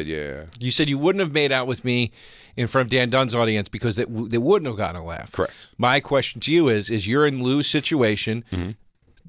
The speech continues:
Speaker 2: Something, somehow mystically you realize, if I were to join in, in this in any way, maybe I just make out with them while they fuck each other.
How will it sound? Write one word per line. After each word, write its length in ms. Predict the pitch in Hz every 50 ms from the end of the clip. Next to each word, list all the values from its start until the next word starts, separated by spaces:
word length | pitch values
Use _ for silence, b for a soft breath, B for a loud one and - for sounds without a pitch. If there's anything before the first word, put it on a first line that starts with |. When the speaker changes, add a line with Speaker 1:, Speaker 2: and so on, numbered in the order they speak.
| _ _
Speaker 2:
Something, 560 | - - - - 135 135 127 160 151 147 139
somehow 380 | - - - 135 135 139 143 139
mystically 540 | 135 131 135 139 - - 143 - - 127 117
you 180 | 113 117 117
realize, 600 | 107 117 127 127 120 113 110 104 104 104 98 - -
if 180 | - 131 - -
I 160 | 139 127 127
were 260 | 127 120 117 131 151
to 80 | 147 139
join 300 | 123 104 117 131 131 127
in, 120 | 131 127 123
in 100 | 117 117
this 180 | 120 113 -
in 100 | - 107 120
any 200 | 135 151 139 113
way, 420 | 98 95 85 87 82 - - _ _ _ _ _
maybe 200 | 117 123 135 156
I 40 | 147
just 200 | - 139 127 -
make 200 | 131 131 127 -
out 140 | 139 139 131
with 140 | 139 127 -
them 180 | 139 127 123
while 140 | 123 117 110
they 120 | 107 120 120
fuck 360 | - - - 147 135 - -
each 200 | 117 101 - -
other. 380 | 101 - 82 110 98 92 90